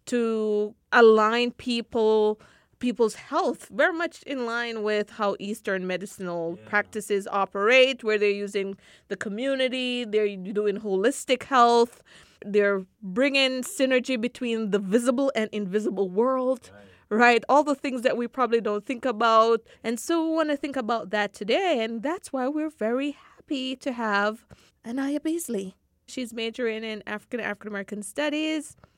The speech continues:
Speaker 1: biology, biomedical engineering. She serves as an ambassador for the African and African-American Studies program,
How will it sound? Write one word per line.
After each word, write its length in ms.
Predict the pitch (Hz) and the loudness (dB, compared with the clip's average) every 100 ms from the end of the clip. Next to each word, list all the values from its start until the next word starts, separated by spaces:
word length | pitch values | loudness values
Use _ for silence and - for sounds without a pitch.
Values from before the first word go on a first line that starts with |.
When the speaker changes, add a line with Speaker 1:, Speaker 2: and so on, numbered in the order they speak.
| _ _ _ _ _ _ _ _ _ - | _ _ _ _ _ _ _ _ _ -16
Speaker 1:
biology, 960 | 196 220 254 269 311 311 277 311 330 - _ _ _ _ _ - | 0 4 6 6 6 4 2 0 0 -6 _ _ _ _ _ -2
biomedical 600 | 226 247 247 233 233 214 | 0 2 4 2 2 2
engineering. 840 | 220 220 208 254 320 320 320 339 381 _ _ _ _ | 2 0 2 2 4 2 2 -2 -8 _ _ _ _
She 240 | - 294 | 2 4
serves 320 | 254 294 254 254 | 6 8 8 6
as 200 | 226 - | 4 4
an 220 | 220 208 | 0 2
ambassador 640 | 208 196 202 339 - 311 330 | 0 2 4 2 2 -2 0
for 160 | 330 | 0
the 120 | 311 302 | 2 2
African 280 | 285 339 | 2 0
and 100 | 302 | 0
African-American 500 | 294 - 302 302 302 | 0 -2 -4 -2 -4
Studies 340 | - 294 277 - | -2 0 0 -2
program, 500 | 285 269 277 277 | -2 0 0 -2